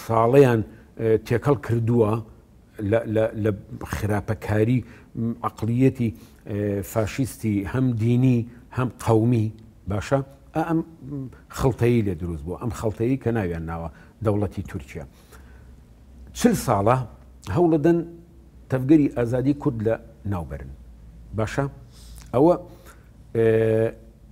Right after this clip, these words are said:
لە، لە بیست و شەش ساڵە بەڕێز ئۆجالانیان کردوتە زیندانەوە، جگە لەوەی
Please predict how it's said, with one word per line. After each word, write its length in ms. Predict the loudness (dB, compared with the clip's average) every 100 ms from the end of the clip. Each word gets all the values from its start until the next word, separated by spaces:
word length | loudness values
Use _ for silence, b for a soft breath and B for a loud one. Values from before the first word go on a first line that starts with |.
| -6 -4 -2 2
لە، 120 | 2 0 -2
لە 100 | -2 -4 -14 -12 -8
بیست 300 | -8 -8 -6
و 80 | -6 -4
شەش 180 | -4 -4
ساڵە 300 | -6 -2 -2 -2 -6 -20 -6 -2
بەڕێز 240 | 0 -2 -2
ئۆجالانیان 560 | -2 0 2 2 2 0
کردوتە 340 | -6 -4 -4 -4 -4
زیندانەوە، 480 | -2 0 0 0 -2 -6 -20 B B -18 -10
جگە 220 | -4 0 4
لەوەی 200 | 4 2